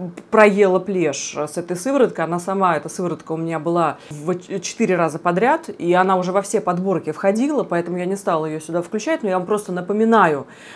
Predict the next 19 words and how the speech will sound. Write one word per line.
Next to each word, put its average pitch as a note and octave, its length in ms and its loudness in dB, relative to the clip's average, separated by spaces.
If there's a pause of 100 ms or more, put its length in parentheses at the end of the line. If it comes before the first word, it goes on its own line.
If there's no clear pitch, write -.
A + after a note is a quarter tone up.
о E3+ 100 0
ее F3 500 4
существовании. G#3 720 0
Вот E3 160 -4
вы F3 80 0
щас E3 240 -4
где-нибудь D#3 300 -6
здесь D#3+ 280 -4
видите D#3+ 320 -6
ее D#3 120 -2
картинку, F#3+ 520 -2
ссылку A#3 320 -2
я F3+ 100 0
на F3 80 0
нее F3 240 2
оставлю G3 340 0
внизу. G#3 220 -2
Но E3+ 240 0
это G3 240 0